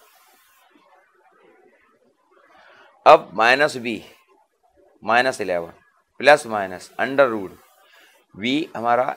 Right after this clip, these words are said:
इलेवन का square minus four, A हमारा है सिक्स और सी हमारा है six upon two into A हमारा है six, Minus minus हमारा हो गया plus,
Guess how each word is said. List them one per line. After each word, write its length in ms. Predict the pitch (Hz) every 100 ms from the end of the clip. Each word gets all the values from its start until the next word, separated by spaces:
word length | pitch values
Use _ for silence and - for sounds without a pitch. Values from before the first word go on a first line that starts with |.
| -
इलेवन 380 | 98 98 101 95 - _ _ _ _ _ _ _ _
का 140 | 101 98
square 340 | - 76 76 - _ _ _ _ _ _ _ -
minus 380 | 101 117 139 -
four, 480 | - 92 82 - _ _ _ _ _ _
A 160 | 113 135
हमारा 360 | 143 139 139
है 80 | 147
सिक्स 600 | 147 - 123 - - - _ _ _ -
और 60 |
सी 260 | - - 135
हमारा 260 | 135 127 131
है 120 | - - _
six 580 | _ - - - - - _ _
upon 360 | 98 - 113 135 143 _ _ -
two 200 | 117 131
into 260 | 127 131 135 -
A 140 | 113
हमारा 240 | 120 120
है 60 | 117
six, 360 | - - - - - - _ _ _ _ - _ -
Minus 320 | 113 135 127
minus 280 | 135 139 135
हमारा 240 | 135 135
हो 80 | 135
गया 140 | 131
plus, 480 | - 107 117 131 -